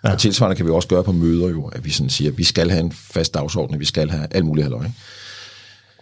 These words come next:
Speaker 2: Det, man kan sige, er, at de der abstraktioner, eller de strukturer, kunne vi sige, for eksempel mødestruktur, eller former, eller måde, dagsordenen er lavet på, hvor lang tid mødet varer, hvordan det bliver indkaldt,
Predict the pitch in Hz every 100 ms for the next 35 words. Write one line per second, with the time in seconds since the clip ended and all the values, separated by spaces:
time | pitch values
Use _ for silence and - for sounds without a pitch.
0 | _ _ 139 143 117 - 120 95 101 -
1 | 127 127 127 95 90 - 73 - 98 90
2 | 92 76 127 98 - 101 - 131 131 123
3 | - 78 67 - 67 - 71 71 101 -
4 | 78 71 82 - - - - - - 71
5 | 65 65 76 - 69 85 90 67 80 -
6 | 67 - 55 60 65 - - 71 85 76
7 | 90 71 78 76 60 76 73 - - 78
8 | 80 95 - 64 73 82 65